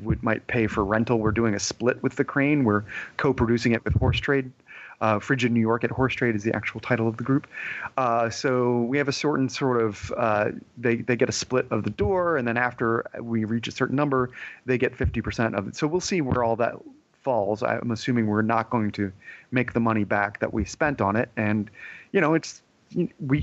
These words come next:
it's a, it's a five thousand, six thousand dollar production outside of that for my wife and me.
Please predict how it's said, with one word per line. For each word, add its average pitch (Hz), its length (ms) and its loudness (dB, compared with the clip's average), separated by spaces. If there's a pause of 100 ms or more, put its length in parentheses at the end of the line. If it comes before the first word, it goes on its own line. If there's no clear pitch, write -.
it's 160 180 0
a, 160 200 0
it's 156 140 0
a 143 40 2
five 151 320 0
thousand, 131 260 0
six - 240 -4
thousand 120 300 0
dollar 104 240 2
production 101 480 -2
outside 104 420 0
of 90 80 -6
that - 260 -2
for 104 140 0
my 95 160 0
wife 95 260 0
and - 120 -4
me. - 200 -6